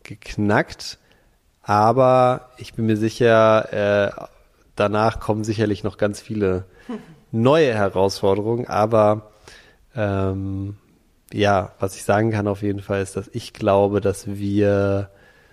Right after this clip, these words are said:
so, ja, so verbunden sind heute, auch durch die Geschichte, die wir hatten, durch die sehr hohen Höhen, aber auch durch die Tiefen, die wir irgendwie zusammen durchgegangen sind, ähm,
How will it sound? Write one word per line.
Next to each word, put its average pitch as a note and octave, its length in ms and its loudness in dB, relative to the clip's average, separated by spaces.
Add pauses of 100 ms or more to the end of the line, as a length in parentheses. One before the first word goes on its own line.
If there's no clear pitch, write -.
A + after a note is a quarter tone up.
(140)
so, G2+ 640 0 (640)
ja, G2 200 2
so G2 120 -2
verbunden A2+ 500 0
sind G#2+ 240 -2
heute, A2 460 2
auch G2 120 -2
durch A#2 220 0
die A2+ 100 -4
Geschichte, G#2 380 -4
die G#2 160 -2
wir G#2 80 -2
hatten, A2 460 -2
durch G2+ 200 -8
die G#2 640 -6 (640)
sehr G2+ 480 -2 (400)
hohen A2 340 0
Höhen, C#3+ 320 6
aber G#2+ 200 4
auch G2+ 200 2
durch - 320 -4
die G2+ 160 -6
Tiefen, C#3 380 -4
die B2+ 160 -2
wir A#2+ 360 2
irgendwie A2+ 280 -4
zusammen A2 380 0
durchgegangen G#2+ 600 -2
sind, G#2+ 260 -2 (920)
ähm, G2 760 2